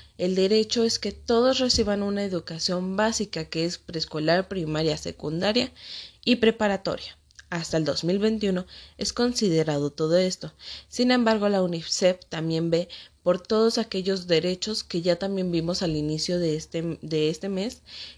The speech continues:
que era el derecho a la salud, a la educación, a, a la vestimenta, entre otros,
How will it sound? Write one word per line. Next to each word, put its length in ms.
que 120
era 140
el 120
derecho 580
a 240
la 160
salud, 560
a 160
la 100
educación, 840
a, 680
a 160
la 480
vestimenta, 1000
entre 340
otros, 500